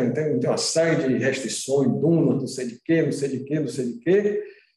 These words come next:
e a coisa não, é, tem que fazer um, uma mudança da legislação, né?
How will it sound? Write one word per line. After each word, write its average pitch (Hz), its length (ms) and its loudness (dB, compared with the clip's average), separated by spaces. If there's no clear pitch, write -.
e 202 340 4
a 254 140 0
coisa 220 760 2
não, 196 560 0
é, 139 300 0
tem 143 140 0
que - 400 -6
fazer 147 220 0
um, - 640 -2
uma 135 100 -6
mudança 175 520 2
da 127 80 2
legislação, 113 680 -2
né? 165 260 0